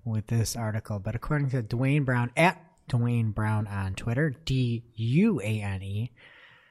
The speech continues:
campaign budget optimization from Facebook is dropping February first,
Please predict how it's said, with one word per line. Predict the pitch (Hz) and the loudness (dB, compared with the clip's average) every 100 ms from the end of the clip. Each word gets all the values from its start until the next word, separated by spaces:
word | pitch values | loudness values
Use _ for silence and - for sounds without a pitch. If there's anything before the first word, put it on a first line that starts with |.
| _ _ _ _ _ _ _ | _ _ _ _ _ _ _
campaign | - 175 180 202 208 208 - - | -2 -2 0 -2 0 -2 -6 -8
budget | 107 127 123 135 - - | -2 0 0 -2 -4 -4
optimization | 123 131 - 120 110 104 127 131 - 87 82 | -2 -2 -2 -4 -2 -2 0 2 0 -6 -8
from | - 98 | -8 -6
Facebook | - 107 - 95 - - _ _ _ - | -4 -4 -4 -8 -14 -20 _ _ _ -8
is | 107 101 - _ | -6 -6 -14 _
dropping | - 120 139 147 147 135 131 - | -8 0 0 2 0 0 -4 -8
February | - 165 208 214 208 - - _ | 0 2 4 2 0 -6 -18 _
first, | 143 101 - - | -4 -4 -6 -14